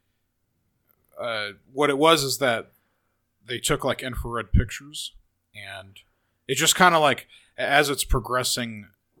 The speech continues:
they're seeing that there's a mass headed towards them. The mass breaks off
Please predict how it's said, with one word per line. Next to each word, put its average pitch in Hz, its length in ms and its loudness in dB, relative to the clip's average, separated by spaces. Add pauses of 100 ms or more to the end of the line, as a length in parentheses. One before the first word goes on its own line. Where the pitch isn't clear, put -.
(200)
they're 117 160 -8
seeing 117 500 -4
that 107 440 -6 (580)
there's 110 240 -6
a 113 60 -14
mass 110 460 -4
headed 104 260 -10
towards 107 380 -8
them. 101 280 -18 (380)
The 107 100 -12
mass 104 380 -2
breaks - 360 -8
off 101 440 -6